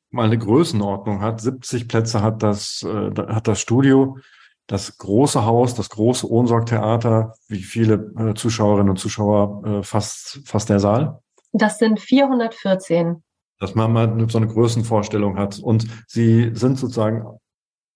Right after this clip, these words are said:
Speaker 1: das alte Ohnsorg-Theater ist jetzt sozusagen ja ver-, äh, blickt auf eine lang-, auf eine lange Historie zurück. Seit wann gibt's die, gibt's die Studiobühne, das Studio?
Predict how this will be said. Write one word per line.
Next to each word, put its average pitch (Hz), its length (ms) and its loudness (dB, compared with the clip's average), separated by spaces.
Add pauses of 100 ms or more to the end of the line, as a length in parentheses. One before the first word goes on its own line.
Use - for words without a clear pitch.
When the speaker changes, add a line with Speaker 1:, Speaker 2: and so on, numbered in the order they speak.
(300)
Speaker 1:
das - 420 -6
alte 160 340 2
Ohnsorg-Theater 131 720 -2
ist 117 200 -6
jetzt 117 260 -2
sozusagen 113 380 2
ja 104 280 4 (1400)
ver-, 120 320 0 (500)
äh, - 140 -4
blickt 127 400 0
auf 113 120 2
eine 123 180 4
lang-, 120 200 2
auf 131 160 -2
eine 127 220 2
lange 139 180 4
Historie 147 480 4
zurück. 143 240 -2
Seit 104 220 -4
wann 120 220 -2
gibt's 127 340 -10
die, 123 440 2
gibt's 113 300 -8
die - 140 -8
Studiobühne, 131 640 2
das 98 140 -2
Studio? 139 500 -2